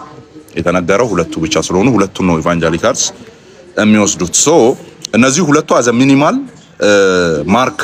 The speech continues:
ማርከሮች ናቸው። ለትሩ ቸርች እንደ ማርከር ይታያሉ። Ideally, a Christian congregation will exhibit other marks of its identity alongside with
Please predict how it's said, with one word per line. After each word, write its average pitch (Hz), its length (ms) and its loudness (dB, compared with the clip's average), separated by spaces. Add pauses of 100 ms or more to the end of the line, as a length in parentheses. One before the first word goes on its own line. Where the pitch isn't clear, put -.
ማርከሮች 117 480 0
ናቸው። 85 300 -2 (420)
ለትሩ 90 320 -2
ቸርች 131 240 0
እንደ 87 160 -2
ማርከር 87 320 -2
ይታያሉ። 85 440 -2 (380)
Ideally, 175 380 0
a 165 80 -2
Christian 143 300 0
congregation 120 460 0
will 98 220 2
exhibit 139 580 0
other 120 280 0
marks 104 360 -2
of 95 140 -2
its 95 180 -4
identity 95 380 -2
alongside 95 440 -2
with 87 220 -6